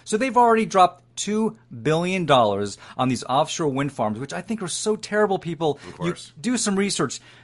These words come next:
Speaker 1: This is killing dozens, if not hundreds, of whales and dolphins. It throws off their sonar. They smash into these, these cement pillars under the water
Speaker 2: Yeah.
Speaker 1: on the East Coast, you guys.
Speaker 2: Yeah.
Speaker 1: It's happening around the world.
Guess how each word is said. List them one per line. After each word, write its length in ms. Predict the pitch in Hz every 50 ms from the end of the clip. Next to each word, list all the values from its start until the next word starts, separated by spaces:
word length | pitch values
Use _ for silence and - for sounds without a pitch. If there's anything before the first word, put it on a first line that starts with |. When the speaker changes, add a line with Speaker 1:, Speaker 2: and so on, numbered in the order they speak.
| _ _ -
Speaker 1:
This 220 | - 220 220 -
is 120 | 233 185
killing 500 | - - - - 196 190 185 175 160 147 120
dozens, 540 | - - 170 180 196 185 220 226 208 170 -
if 200 | - 156 139 -
not 160 | 160 143 127 110
hundreds, 360 | 151 175 180 185 175 147 -
of 220 | - 139 117 120
whales 480 | 113 123 147 151 170 180 190 190 180 165
and 160 | - 139 127
dolphins. 420 | 151 139 139 143 139 - 160 135
It 120 | 117 107 -
throws 240 | - 143 151 170 156
off 160 | 185 185 180
their 120 | - 139 117
sonar. 600 | - - - 139 143 160 170 180 190 202 202 196 - - - - - - - _
They 220 | - 123 123 135 123
smash 560 | 117 - - 151 151 147 156 175 170 - - - -
into 340 | - 151 165 175 170 - 180
these, 260 | 165 151 139 113 110
these 420 | - - 123 113 107 - - - -
cement 420 | - - 127 123 135 147 139 -
pillars 400 | - 139 139 147 160 170 165 147
under 300 | 147 139 131 123 120 120
the 120 | 101 110 101
water 500 | 92 95 104 110 120 143 175 190 196 175
Speaker 2:
Yeah. 180 | 90 101 101 - -
Speaker 1:
on 140 | 135 127 113
the 120 | 107 120
East 180 | 139 151 - -
Coast, 340 | 160 160 170 180 175 -
you 100 | 185 175
guys. 440 | 170 180 180 180 185 190 180 - - - - -
Speaker 2:
Yeah. 60 | 104 110 - - - -
Speaker 1:
It's 140 | 131 -
happening 320 | - 151 147 147 156 143 135
around 240 | 131 139 139 143 143
the 80 | 143
world. 500 | 139 135 143 139 143 143 143 143 139 127